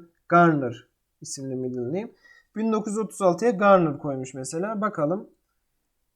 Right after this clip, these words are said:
Sorumuzda ne diyordu bizden? Bin dokuz yüz on altı ve bin dokuz yüz kırk iki yıl arasında. Bin dokuz yüz otuz altıya Garner koymuş. Mesela yukarıda da var bir tane. Bin dokuz yüz on yediye Garner koymuş.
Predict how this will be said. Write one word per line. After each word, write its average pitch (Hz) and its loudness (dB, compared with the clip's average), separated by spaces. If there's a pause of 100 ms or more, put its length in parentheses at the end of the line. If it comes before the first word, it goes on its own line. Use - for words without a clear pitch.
(160)
Sorumuzda 202 -2
ne 208 0
diyordu 151 2
bizden? 190 -4
Bin 208 0
dokuz 196 -2
yüz 190 -4
on 185 2
altı 170 2
ve 208 -4
bin 202 0
dokuz 196 0
yüz - -12
kırk 180 -8
iki 180 -6
yıl 143 0
arasında. 156 -6
Bin 214 -4
dokuz 180 0
yüz 185 -4
otuz 180 -4
altıya 156 -2
Garner 156 0
koymuş. 117 -10
Mesela 165 -2
yukarıda 170 0
da 156 0
var 123 -4
bir 127 -18
tane. 135 -8
Bin 170 0
dokuz 170 0
yüz 170 -4
on 170 0
yediye 156 -2
Garner 147 -2
koymuş. 113 -12